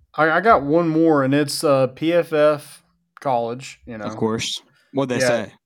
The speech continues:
Speaker 1: it was
Speaker 2: Do
Speaker 1: the
Speaker 2: I need to
Speaker 1: Q B
Speaker 2: get my,
Speaker 1: rankings for
Speaker 2: do
Speaker 1: the
Speaker 2: I need to get my
Speaker 1: twenty twenty-three.
Speaker 2: chalkboard ready?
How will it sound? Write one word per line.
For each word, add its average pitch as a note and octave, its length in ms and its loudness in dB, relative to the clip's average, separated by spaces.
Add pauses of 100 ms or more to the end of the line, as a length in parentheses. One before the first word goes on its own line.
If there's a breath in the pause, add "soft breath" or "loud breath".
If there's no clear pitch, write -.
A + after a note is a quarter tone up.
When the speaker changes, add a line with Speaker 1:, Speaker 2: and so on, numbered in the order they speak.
Speaker 1:
it E3+ 120 4
was E3 140 4
Speaker 2:
Do A2+ 60 2
Speaker 1:
the - 60 0
Speaker 2:
I - 20 -2
need A2+ 40 0
to A#2+ 40 0
Speaker 1:
Q A#2+ 80 -2
B B2+ 140 0
Speaker 2:
get C#3 80 2
my, C#3 80 4
Speaker 1:
rankings C3+ 540 -2
for - 260 -8
Speaker 2:
do - 80 -
Speaker 1:
the - 40 -
Speaker 2:
I B2+ 40 2
need C3 140 -2
to C3 140 -2
get C3+ 160 -2
my A#2+ 220 0
Speaker 1:
twenty A2+ 140 -2
twenty-three. C3 200 -8
Speaker 2:
chalkboard C3+ 400 -4
ready? C#3 280 -4